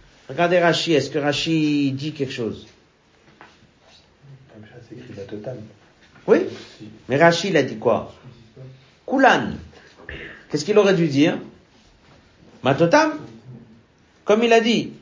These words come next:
Speaker 1: il est devenu maté, et après il a avalé tous les bâtons. Rashi dit pas ça, il dit Kulan.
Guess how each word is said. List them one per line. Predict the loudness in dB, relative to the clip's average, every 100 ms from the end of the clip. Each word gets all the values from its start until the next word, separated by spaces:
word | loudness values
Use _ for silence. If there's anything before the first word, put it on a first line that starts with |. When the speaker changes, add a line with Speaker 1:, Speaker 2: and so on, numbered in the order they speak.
| _ _ _ 0
Speaker 1:
il | 6
est | 6
devenu | 6 2 2 -2
maté, | 0 0 0 0 0 0 -4 -10 -20 _ _ _ 0
et | 2
après | 2 0 2
il | 4
a | 6
avalé | 4 2
tous | 4
les | 4
bâtons. | 4 2 2 0 -4 -16 _ _ -20 _ _ _ -4
Rashi | -4 -2 -6
dit | -2
pas | -2
ça, | 0 -2 -4 -10 _ -16
il |
dit | -10
Kulan. | 0 0 0